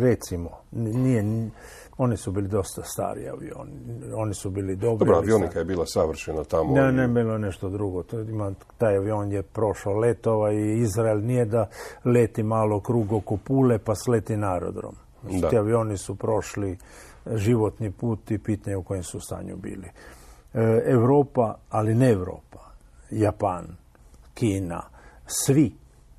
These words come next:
Speaker 1: će pokušati se izvući iz onoga što je bila ovisnost o Americi. Nije problem Amerika, američki predsjednik.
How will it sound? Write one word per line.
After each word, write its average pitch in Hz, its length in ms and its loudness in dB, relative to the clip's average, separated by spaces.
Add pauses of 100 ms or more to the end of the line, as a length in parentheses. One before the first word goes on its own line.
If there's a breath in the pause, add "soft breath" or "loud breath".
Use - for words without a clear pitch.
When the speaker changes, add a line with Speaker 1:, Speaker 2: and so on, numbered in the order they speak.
(140)
Speaker 1:
će - 140 -12
pokušati 98 800 -8
se 101 300 -4
izvući 113 840 0
iz 101 200 0
onoga 110 440 -2
što - 180 -8
je 95 40 -4
bila 104 260 -2
ovisnost 101 640 -4
o 107 40 -2
Americi. 98 560 -6 (320 loud breath)
Nije 139 240 6
problem 127 480 0
Amerika, 113 680 2 (2750 soft breath)
američki 123 440 2
predsjednik. - 840 -8